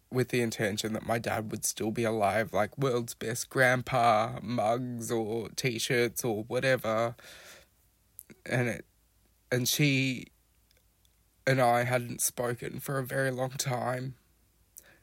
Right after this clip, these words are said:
And I regret that, and that'll never happen again. But, um, she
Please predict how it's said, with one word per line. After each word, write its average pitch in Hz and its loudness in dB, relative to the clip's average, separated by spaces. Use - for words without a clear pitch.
And 170 6
I 185 10
regret 160 6
that, 139 6
and 135 2
that'll 123 4
never 127 0
happen 127 -2
again. 117 -4
But, 127 4
um, 120 0
she 123 -2